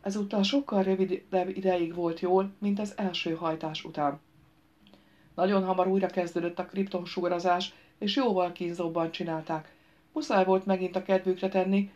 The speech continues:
hogy cserébe szüneteltessék az ármányt. Pont kapóra jött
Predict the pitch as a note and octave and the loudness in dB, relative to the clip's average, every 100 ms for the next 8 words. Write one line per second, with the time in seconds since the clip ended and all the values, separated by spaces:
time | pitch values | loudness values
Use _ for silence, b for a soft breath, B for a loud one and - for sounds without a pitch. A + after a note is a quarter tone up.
0 | B - G3+ A3+ A3 G#3+ A3 G#3 _ - | B -6 -4 -2 -2 -2 -2 -4 _ -6
1 | G3+ E3 E3+ E3 E3 - E3+ E3 D#3+ D#3+ | -2 0 -2 -4 -4 -4 -4 -4 -6 -8
2 | D#3 D#3 D#3 - b b b b b A#3 | -6 -8 -8 -12 b b b b b 0
3 | A#3 G3+ G3+ G3+ G3 F#3 F#3 F#3+ | 0 2 0 2 6 6 6 2